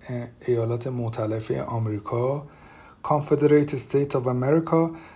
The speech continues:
مجموعه‌ای از یازده ایالت جنوبی در کشور ایالات متحدهٔ آمریکا بین سالهای هزار هشتصد شصت و یک تا هزار هشتصد شصت و پنج.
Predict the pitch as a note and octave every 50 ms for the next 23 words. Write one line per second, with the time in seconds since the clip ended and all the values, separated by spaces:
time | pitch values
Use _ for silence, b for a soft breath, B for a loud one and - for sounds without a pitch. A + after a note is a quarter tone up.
0 | B B - C#3 C3+ C3 A#2+ B2 C3 C3+ C#3 C#3+ D3 C#3+ C#3 C3+ B2+ B2 B2 B2
1 | B2+ C3 B2+ B2+ B2 A#2 A#2+ D#3 E3 E3 D#3 D3+ C#3 C3+ B2+ B2 B2 C3+ C3 -
2 | C#3 B2+ B2 B2 B2 A#2+ A#2+ A#2 C#3 D3+ D3+ E3 D#3 C#3+ D3+ - B2+ A#2+ - D3
3 | D3 C3+ C3+ C3 B2+ B2+ A#2+ B2 C3 B2+ - C3+ B2 A#2+ A2+ A#2 - A#2+ A#2 A#2
4 | A#2 A#2 A#2 A#2 A#2 C3 C#3 C#3+ C3+ B2+ A#2 A#2 A#2 A#2 A2+ - C#3+ C#3+ D3 C#3+
5 | C3+ C3 B2+ - B2+ A#2 G#2+ B2 B2 A#2 A2 G#2+ A#2+ A#2 A2+ G#2+ G#2+ - - -
6 | - - - A#2 - - C3+ C#3+ D3 C#3+ - - - A#2 A#2+ A#2+ A#2+ A2+ A2+ -
7 | - - - - - - - - - - - - A#2 - - - -